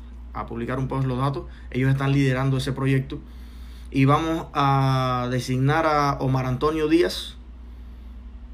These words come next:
para que en lo adelante, por parte del movimiento,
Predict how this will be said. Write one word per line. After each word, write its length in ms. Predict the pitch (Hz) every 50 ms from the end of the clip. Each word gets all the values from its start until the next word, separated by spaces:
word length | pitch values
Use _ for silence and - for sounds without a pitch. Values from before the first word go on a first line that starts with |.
| - - - - - - -
para 200 | 127 123 131 131
que 60 | 135
en 140 | 127 123 120
lo 80 | 120
adelante, 560 | 120 120 120 127 143 151 160 156 165 180 180 - - - - - - - - -
por 160 | - 120 120
parte 320 | - 139 143 139 - 170
del 140 | 156 151 143
movimiento, 640 | 135 131 131 131 131 135 147 151 151 143 139 156 330